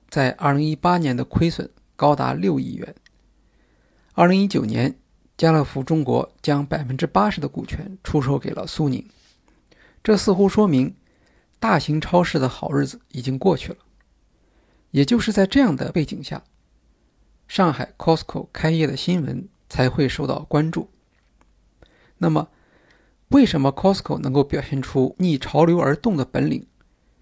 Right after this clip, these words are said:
是因为它真的掌握了别人所没有的独家窍门吗？而且，为什么明知在中国内地大型超市的日子不好过，Costco 还非要选择这个时间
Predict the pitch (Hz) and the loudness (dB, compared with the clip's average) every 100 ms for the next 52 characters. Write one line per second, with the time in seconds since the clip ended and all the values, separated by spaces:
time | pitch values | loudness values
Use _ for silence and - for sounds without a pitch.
0 | _ _ _ _ _ - 202 202 214 202 | _ _ _ _ _ 0 2 4 4 2
1 | 196 220 226 185 - - 156 143 - - | 0 2 4 2 0 -6 -2 0 0 -4
2 | - 135 165 180 139 123 123 170 135 - | -2 2 2 2 -4 0 0 0 -2 -8
3 | - - 139 160 160 - - - 120 127 | -8 -2 0 0 0 0 -2 -2 -4 -4
4 | _ _ _ _ _ _ _ _ _ _ | _ _ _ _ _ _ _ _ _ _
5 | _ - 180 - - _ _ _ _ _ | _ 0 0 0 -10 _ _ _ _ _
6 | - 240 196 151 135 135 127 127 170 170 | 0 0 2 -2 -2 -2 -2 -2 0 -2
7 | 185 - - 151 127 - 185 175 156 165 | -4 -6 -4 0 0 -2 -4 0 0 0
8 | 131 - 135 - _ _ 185 160 135 151 | -4 -6 -10 -12 _ _ -4 -4 -4 -6
9 | - 170 165 151 131 151 135 - - - | 0 0 0 -2 -4 -4 -8 -8 -4 -4
10 | - - - - _ _ _ _ _ _ | -4 -8 -10 -10 _ _ _ _ _ _
11 | _ - - 220 - 143 151 147 143 - | _ -8 2 2 2 -6 -6 -6 -4 2
12 | 196 160 - - 135 147 - 208 139 - | 2 2 -2 -8 -6 -8 -4 -4 -4 -8
13 | 127 131 | -8 -8